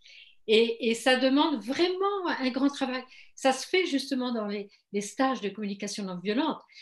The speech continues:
Et, et moi, quand on me pose, euh, ces questions-là, je dis qu'il faut au moins deux, trois ans de travail en communication non violente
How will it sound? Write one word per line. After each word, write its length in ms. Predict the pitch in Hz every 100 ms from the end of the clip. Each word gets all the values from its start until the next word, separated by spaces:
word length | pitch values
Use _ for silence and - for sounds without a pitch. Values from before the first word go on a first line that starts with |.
| - _
Et, 340 | 214 220 - 220
et 60 |
moi, 300 | 214 240 262 262
quand 160 | 214
on 80 | 202
me 160 | 196 190
pose, 640 | - 262 247 - - - - 190
euh, 240 | 196 190
ces 260 | 196 - 226
questions-là, 560 | 226 - 208 226 302 302 - - _
je 160 | 208 214
dis 240 | 196 269 294
qu'il 140 | 240
faut 180 | - 269
au 120 | 254
moins 300 | 254 254 240
deux, 340 | 190 277 330 330
trois 480 | - 269 269 220
ans 220 | 294 277 262
de 100 | 202
travail 720 | - 269 262 262 262 240 196
en 60 |
communication 560 | 190 220 202 214 - 208
non 100 | 180
violente 340 | 214 233 -